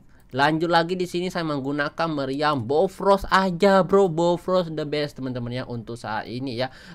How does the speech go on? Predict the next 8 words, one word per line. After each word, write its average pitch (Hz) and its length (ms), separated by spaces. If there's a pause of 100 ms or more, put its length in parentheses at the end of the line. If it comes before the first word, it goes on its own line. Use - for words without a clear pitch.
"Bang, 202 260 (380)
eh, 190 500
ada 202 320
nggak 190 240
sih 226 160
meriam 180 640
yang 165 240
dari 156 240